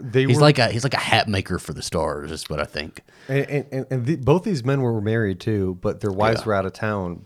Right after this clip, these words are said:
Speaker 1: But they were, like, together.
Speaker 2: So, like, yeah, so, so Scotty comes to this mansion, and they basically have him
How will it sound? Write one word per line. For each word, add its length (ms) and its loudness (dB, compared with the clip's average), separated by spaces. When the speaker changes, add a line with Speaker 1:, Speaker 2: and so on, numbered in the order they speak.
Speaker 1:
But 200 -2
they 100 -2
were, 120 0
like, 300 -6
together. 520 -4
Speaker 2:
So, 280 2
like, 300 0
yeah, 260 0
so, 140 -4
so 260 0
Scotty 340 2
comes 240 -2
to 60 -4
this 160 -4
mansion, 380 -4
and 100 -2
they 80 2
basically 420 -4
have 300 -4
him 420 -8